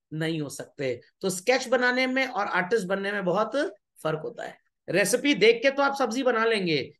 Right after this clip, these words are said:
ये काम किसका होता है? कुक का। But अपने हिसाब से क्या न्यूट्रिशन लेवल हो, किस समय पे क्या सब्जी खाना लोगों को अच्छा लगे,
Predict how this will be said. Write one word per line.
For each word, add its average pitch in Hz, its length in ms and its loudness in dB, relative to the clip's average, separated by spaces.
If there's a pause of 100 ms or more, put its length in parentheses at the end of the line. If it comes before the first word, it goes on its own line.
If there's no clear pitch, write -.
(120)
ये 220 200 6
काम 226 420 -4 (240)
किसका - 280 -4
होता 170 220 -2
है? 120 180 -6 (1080)
कुक - 300 0
का। 120 220 -4 (300)
But 214 160 2
अपने 247 300 2
हिसाब 226 320 0
से 277 160 -4
क्या 233 180 -2
न्यूट्रिशन 240 540 -6
लेवल 240 280 0
हो, 240 240 0 (320)
किस 262 200 -2
समय 247 220 0
पे 247 160 2
क्या 240 240 -2
सब्जी 233 360 -6
खाना 220 280 -2
लोगों 226 280 2
को 226 100 0
अच्छा 226 220 0
लगे, 233 360 0